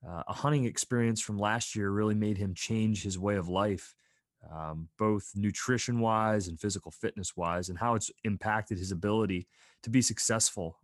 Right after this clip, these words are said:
on some of these crazy hunts that he's going on. So,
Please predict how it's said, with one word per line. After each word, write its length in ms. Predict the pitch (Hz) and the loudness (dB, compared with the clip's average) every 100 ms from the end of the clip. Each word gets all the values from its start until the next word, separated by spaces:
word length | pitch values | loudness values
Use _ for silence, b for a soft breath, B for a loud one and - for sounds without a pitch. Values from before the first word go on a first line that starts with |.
| - | -4
on 500 | 90 90 90 87 87 - | -2 0 0 -2 -6 -12
some 280 | - - 101 | -10 -4 -2
of 120 | 92 | -2
these 160 | 95 - | -2 -6
crazy 460 | - 117 104 92 | -2 2 2 0
hunts 280 | 80 95 87 | -4 -4 -4
that 100 | 76 | -8
he's 120 | 82 | -10
going 280 | 82 82 80 | -6 -4 -4
on. 220 | 64 55 - b b b | -6 -10 -12 b b b
So, 400 | - - 95 87 | -10 -4 -2 -2